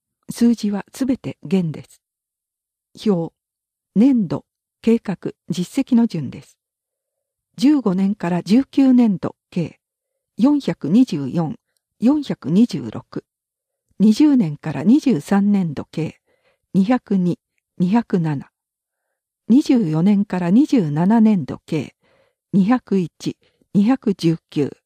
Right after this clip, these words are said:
二十八年、十七、二十。二十九年、八、二十二。二十八年から二十九年度計、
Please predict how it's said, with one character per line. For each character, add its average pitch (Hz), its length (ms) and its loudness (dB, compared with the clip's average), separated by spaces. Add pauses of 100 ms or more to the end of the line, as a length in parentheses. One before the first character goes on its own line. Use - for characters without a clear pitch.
(1160)
二 254 120 4
十 233 220 2
八 165 320 -4
年、 143 260 -4 (180)
十 190 260 2
七、 165 340 -6 (360)
二 190 160 2
十。 - 260 -14 (580)
二 262 160 4
十 147 220 -4 (100)
九 202 200 0
年、 - 260 -10 (280)
八、 - 400 -8 (240)
二 247 160 4
十 139 260 -4
二。 147 180 -10 (920)
二 262 140 4
十 277 220 0
八 170 260 -2
年 202 220 4
か 156 120 -6
ら 139 120 -4
二 254 160 4
十 147 240 -2
九 214 240 2
年 202 240 0
度 - 200 -10
計、 - 300 -8